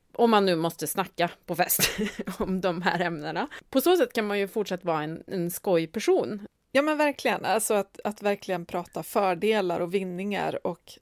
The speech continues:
Speaker 2: eh, kul istället
Speaker 1: Ah.
Speaker 2: för att snacka piskor.
Speaker 1: Jag har ju sett mig själv som en... Ja, men jag gillar fest och dans och gillar, jag är skoj. Att jobba med klimat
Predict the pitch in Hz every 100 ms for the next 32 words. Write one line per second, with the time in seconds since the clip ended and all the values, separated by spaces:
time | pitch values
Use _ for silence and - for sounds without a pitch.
0 | _ - 196 - - - - 269 185 160
1 | 202 _ _ _ _ _ - 190 - 185
2 | 254 226 - 175 170 - - - - -
3 | 185 - - 196 - - 254 - 185 -
4 | - 247 262 269 254 202 - 180 185 165
5 | 165 165 156 156 156 - _ - 214 -
6 | - 277 269 269 262 170 165 135 - -
7 | - 170 147 196 294 - - - 202 185
8 | - - 226 208 170 156 - - 427 523
9 | - - 349 226 - _ _ _ - -
10 | 233 254 226 220 247 254 262 -